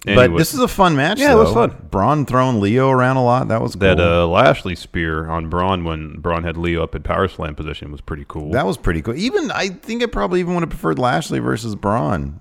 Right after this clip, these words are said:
Speaker 1: and then have Finn do something cooler.
Speaker 2: Mm-hmm.
Speaker 1: You know what I mean?
Speaker 2: Mm-hmm.
Speaker 1: Like, that could be neat. Couple of powerhouses.
Speaker 2: Um, after that pa-, that spear, Leo hits Final Hour on Braun. Braun kicks out. Um,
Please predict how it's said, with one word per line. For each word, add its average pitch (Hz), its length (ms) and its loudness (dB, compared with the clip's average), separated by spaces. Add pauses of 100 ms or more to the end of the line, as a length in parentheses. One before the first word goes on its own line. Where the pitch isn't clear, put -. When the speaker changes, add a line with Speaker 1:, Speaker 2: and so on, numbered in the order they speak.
Speaker 1:
and 90 120 -4
then 92 60 -2
have 95 180 -2
Finn 98 200 -4
do 95 100 -2
something 87 240 -6
cooler. 73 440 -4 (140)
Speaker 2:
Mm-hmm. 87 500 -8
Speaker 1:
You 190 100 -4
know 247 80 -2
what 247 100 -2
I 226 60 -4
mean? 226 320 -10
Speaker 2:
Mm-hmm. 110 560 -4
Speaker 1:
Like, 67 140 -10
that 220 180 -2
could 82 100 -6
be 73 140 -4
neat. 71 400 -6
Couple 82 240 -6
of 69 60 -8
powerhouses. 78 600 -2 (220)
Speaker 2:
Um, 87 180 -4
after 98 220 0
that 87 180 -2
pa-, 90 220 0
that 85 160 -4
spear, 87 560 -2 (100)
Leo 87 280 0
hits 90 180 -6
Final 90 300 2
Hour 87 260 2
on 80 100 -4
Braun. 82 380 -2
Braun 85 240 0
kicks - 260 -8
out. 80 340 -4 (800)
Um, 76 420 -8